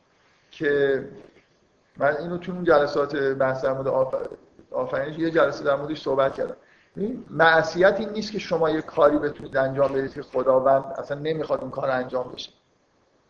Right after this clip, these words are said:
یعنی مثلاً این کلاً یه عقیدهٔ عجیب و غریبیه. من احساس بکنم که مثلاً خدا نمی-، اصولاً نمیخواد، نمیخواست اینجوری بشه و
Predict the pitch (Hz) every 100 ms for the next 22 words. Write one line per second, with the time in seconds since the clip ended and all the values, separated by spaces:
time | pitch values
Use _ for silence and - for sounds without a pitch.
0 | _ _ _ 131 147 151 156 170 180 -
1 | 160 135 143 160 180 180 170 139 135 135
2 | 143 160 165 160 - - _ _ _ _
3 | _ _ _ _ _ - - 139 139 131
4 | 135 139 156 127 - - - - 127 135
5 | 131 135 139 135 143 147 143 151 151 147
6 | 143 - - _ _ - 143 - 139 151
7 | 165 180 165 - - - 143 151 180 185
8 | 151 147 156 180 175 156 151 139 147 143
9 | 143 139 135 135 127 127 127